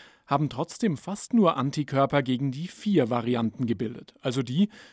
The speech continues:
die ihr Körper zuerst kennengelernt hat. Wer dagegen gleich den Neuner Impfstoff bekommen hat, der hat Antikörper gegen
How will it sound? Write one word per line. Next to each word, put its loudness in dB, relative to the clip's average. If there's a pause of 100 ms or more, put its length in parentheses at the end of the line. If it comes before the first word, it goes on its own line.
(300)
die -4
ihr -2
Körper -2
zuerst -4
kennengelernt 0
hat. -18 (320)
Wer 4
dagegen 0
gleich -2
den 2
Neuner 2
Impfstoff -6
bekommen -4
hat, -4 (380)
der 0
hat 0
Antikörper 0
gegen -2